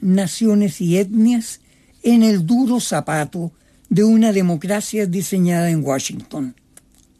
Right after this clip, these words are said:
Los partidos políticos, que inicialmente se formaban sobre teorías sociales y políticas,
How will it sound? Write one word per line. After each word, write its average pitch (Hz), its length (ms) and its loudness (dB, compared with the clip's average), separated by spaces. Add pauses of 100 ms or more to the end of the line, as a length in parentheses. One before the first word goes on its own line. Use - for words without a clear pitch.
(760)
Los 214 180 2
partidos 226 420 0
políticos, 170 880 -2 (380)
que 226 120 4
inicialmente 190 800 0
se 160 140 -6
formaban 165 520 0
sobre 170 440 -2 (280)
teorías 190 720 2
sociales 190 680 -4
y 185 40 -4
políticas, 196 800 -6